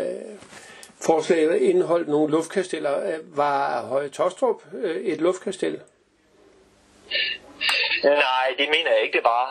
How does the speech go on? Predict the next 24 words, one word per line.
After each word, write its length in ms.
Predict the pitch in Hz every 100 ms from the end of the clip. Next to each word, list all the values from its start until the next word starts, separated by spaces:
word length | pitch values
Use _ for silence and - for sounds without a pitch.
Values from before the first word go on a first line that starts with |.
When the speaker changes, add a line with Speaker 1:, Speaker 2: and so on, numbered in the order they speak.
| -
Speaker 2:
Altså, 280 | 127 123 110 107 -
fordi 300 | - 123 117
at, 260 | 110 107
øh, 200 | 110 107 - 127
det, 120 | 135 127 113
øh, 280 | 107 107 107
vi 80 | 110 120
hørte 240 | 131 139 113 107 104 - -
på, 180 | 110 104
på, 120 | 107 -
på 60 |
sidste 300 | 110 165 -
generalforsamling 840 | - 110 110 123 - 113 113 110 104
i, 200 | 107 107
tilbage 280 | - 113 123
i 80 | 117
august, 480 | 107 - 117 139 - - - -
det 120 | 127
var 180 | 117 120
jo, 80 | 131
at 160 | 110 107
man 160 | 107 107 107
mente, 300 | 117 127 135
at 140 | 110